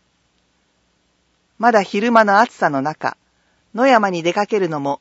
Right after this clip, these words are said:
少し億劫に感じる時節ですが、どこかで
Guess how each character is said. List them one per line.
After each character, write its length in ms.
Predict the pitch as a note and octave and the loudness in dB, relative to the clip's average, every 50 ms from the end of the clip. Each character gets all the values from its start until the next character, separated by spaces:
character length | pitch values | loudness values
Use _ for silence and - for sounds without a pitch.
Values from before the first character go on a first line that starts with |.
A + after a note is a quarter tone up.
| _ - | _ -20
少 240 | - - - C4+ C4+ | -14 -4 -2 -2 -2
し 160 | - G3 F3 | 0 2 2
億 300 | E3+ E3+ - - - C#4 | 2 2 0 -4 -6 -4
劫 40 | B3 | -4
に 160 | G#3 F3+ E3 | -4 -6 -6
感 220 | - F#3+ G3 G3 | -6 -6 -6 -4
じ 120 | F#3+ G3 F#3 | -6 -6 -8
る 120 | D#3 C#3+ | -8 -10
時 100 | C3+ D#3 | -10 -10
節 280 | - G#3 F#3+ - - F3 | -6 -6 -6 -6 -4 -4
で 120 | F#3 F3 | -4 -4
す 120 | - - | -4 -4
が、 180 | D3 C#3+ C#3+ C#3+ _ _ _ _ _ _ _ _ _ _ _ _ _ _ - | -4 -4 -4 -4 _ _ _ _ _ _ _ _ _ _ _ _ _ _ -4
ど 160 | E3+ A#3 A#3 | -2 -2 0
こ 100 | - G#3 | 0 -2
か 160 | - E3+ D3+ | -2 -2 -4
で 220 | C3+ C#3 C#3 - | -4 -4 -6 -8